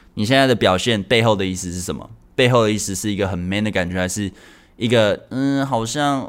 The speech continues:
嗯，希望你赏个脸，可以跟我约会，或是跟我牵手手，赏个脸跟我亲亲，赏个脸跟我做爱？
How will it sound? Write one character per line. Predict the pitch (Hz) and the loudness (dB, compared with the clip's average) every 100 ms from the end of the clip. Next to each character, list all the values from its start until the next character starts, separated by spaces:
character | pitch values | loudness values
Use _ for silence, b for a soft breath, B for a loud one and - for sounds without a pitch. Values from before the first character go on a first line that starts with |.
| 90 | -10
嗯， | 120 | -10
希 | - - 139 | -10 -10 -4
望 | 151 143 | -2 -2
你 | 139 | -4
赏 | - 139 113 | -4 -4 -4
个 | 113 | -4
脸， | 127 131 110 73 - | -4 -4 -6 -8 -12
可 | 107 135 | -8 -6
以 | 123 | -6
跟 | - 123 123 | -8 -8 -6
我 | 85 | -8
约 | 64 98 | -8 -8
会， | 90 135 113 - - | -8 -4 -4 -6 -10
或 | 120 | -8
是 | 120 | -6
跟 | 120 135 | -4 -2
我 | 117 | -4
牵 | - - 120 | -6 -6 -6
手 | 120 - 95 | -4 -6 -6
手， | - - 113 110 113 b b b | -8 -4 -2 -2 -6 b b b
赏 | - 110 101 | -6 -4 -2
个 | 110 | -2
脸 | 110 104 | -4 -2
跟 | 123 | -4
我 | 110 | -4
亲 | 95 113 110 | -6 -6 -4
亲， | - 113 104 104 | -4 -4 -4 -6
赏 | 104 - - 101 | -6 -4 -2 -2
个 | 110 | -2
脸 | 110 104 | -4 -4
跟 | 120 | -4
我 | 110 | -6
做 | 92 113 104 | -6 -4 -2
爱？ | 101 98 78 | 0 0 -4